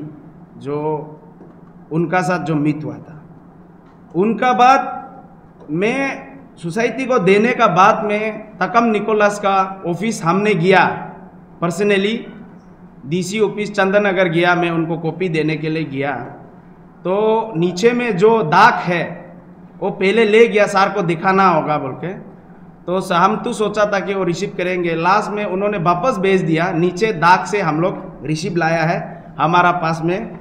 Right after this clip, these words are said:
अभी भी वो copy है। तकम welfare society को देने वाला copy भी है हमारा पास और ये उनको personal copy देने वाला भी है।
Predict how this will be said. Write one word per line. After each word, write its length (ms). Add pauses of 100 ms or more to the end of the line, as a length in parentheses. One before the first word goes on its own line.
(260)
अभी 240
भी 180 (480)
वो 180
copy 400
है। 160 (800)
तकम 340
welfare 360
society 480
को 160
देने 320
वाला 240
copy 340
भी 160
है 140
हमारा 360
पास 440 (540)
और 280 (1040)
ये 260 (1400)
उनको 320
personal 460
copy 260
देने 260
वाला 240
भी 140
है। 160